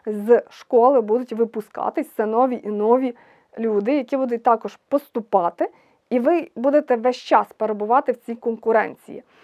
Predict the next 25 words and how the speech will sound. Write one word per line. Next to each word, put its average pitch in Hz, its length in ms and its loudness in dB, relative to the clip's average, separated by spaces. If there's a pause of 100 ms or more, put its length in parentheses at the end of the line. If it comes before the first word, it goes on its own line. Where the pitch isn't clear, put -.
(220)
Тобто, 247 320 2
з 226 60 -8
одної 294 300 4
сторони, 247 640 6 (100)
якби 214 260 0
смертельного 277 640 0
нічого 254 460 -2
немає, 220 520 -2 (120)
але 269 580 6 (280)
ось 240 220 -4
знову 240 260 2
ж - 120 -12
таки, - 220 -10 (100)
це 277 80 2
планування, 254 760 0
воно 226 340 -4
потрібне 233 480 -4
для 202 160 -6
того, 320 320 2
щоб - 440 0 (680)
дізнатись, 254 580 -2
які 240 420 -6
дає 226 360 0
можливості 214 840 -2 (760)
країна, 226 540 2